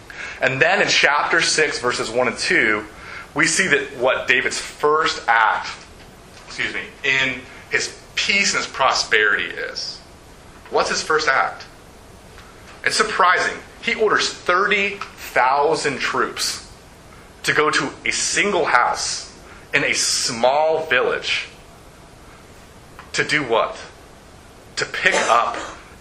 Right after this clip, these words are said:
a four-by-two-by-two wooden box. What is going on in this passage?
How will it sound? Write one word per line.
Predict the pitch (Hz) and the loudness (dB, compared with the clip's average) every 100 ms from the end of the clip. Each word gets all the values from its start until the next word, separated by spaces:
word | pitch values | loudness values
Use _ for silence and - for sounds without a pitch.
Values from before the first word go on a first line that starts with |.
| - | 0
a | 110 | 0
four-by-two-by-two | - - 160 156 165 165 165 - - - 110 104 - - 127 127 127 - - - 101 90 - 160 131 127 117 117 - 92 | 0 -2 2 2 2 0 -2 -10 -18 2 2 2 0 0 0 0 -4 -10 -4 2 2 2 -2 0 0 -2 -6 -10 -16 0
wooden | 110 107 90 | 2 2 -2
box. | 85 73 - - - - - - - - - - - - - - - - - - - - - - - - - - - - - - - - 98 | -4 -2 -4 -4 -4 -6 -14 -20 -20 -20 -20 -20 -20 -20 -20 -20 -20 -20 -20 -20 -20 -20 -20 -20 -20 -20 -20 -20 -20 -20 -20 -20 -20 -20 -8
What | 131 185 185 - - - - - - - | 0 0 0 -10 -20 -20 -20 -20 -20 -8
is | 107 | -6
going | - 110 110 95 | 0 2 2 0
on | 90 71 - - - - - - - - | -2 -4 -8 -12 -18 -20 -20 -20 -20 -10
in | 107 | -6
this | 92 | -6
passage? | - 113 - - - | -4 -6 -6 -10 -12